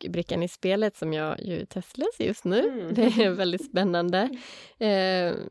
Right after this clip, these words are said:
Speaker 1: men, eh, utan att avslöja någonting då, men hon gör ju vad hon tror på. Det ligger en styrka i det.
Speaker 2: Ja, ja, men precis.
Speaker 1: Sen så har hon ju fått, eh, lite fler egenskaper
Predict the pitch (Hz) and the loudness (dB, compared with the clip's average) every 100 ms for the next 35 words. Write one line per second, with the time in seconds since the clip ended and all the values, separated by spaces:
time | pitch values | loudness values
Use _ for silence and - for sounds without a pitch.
0 | - - 226 208 202 190 175 - 147 - | -8 -2 2 2 2 0 0 -2 -2 0
1 | 190 196 - 240 226 160 175 160 160 170 | 0 0 0 2 2 2 -2 -2 -2 0
2 | 180 180 196 190 170 165 160 180 - 247 | 0 0 2 2 2 2 0 -2 -2 -2
3 | 220 180 - 170 190 190 180 170 170 - | 0 -2 -2 -2 -2 -2 -2 -2 -2 -4
4 | 208 214 190 - 226 226 - - 214 _ | -6 -4 -6 -2 -2 0 0 -2 -4 _
5 | 196 190 190 190 196 214 240 254 247 240 | -20 -12 -10 -8 -8 -10 -10 -10 -10 -12
6 | 233 - 233 233 254 269 240 190 - - | -10 0 0 2 2 2 2 -2 -6 -12
7 | - - - 208 196 185 190 196 269 294 | -18 -10 -4 -2 0 0 -2 -2 0 4
8 | 254 175 175 - 170 - 165 | 4 4 0 0 -4 0 -2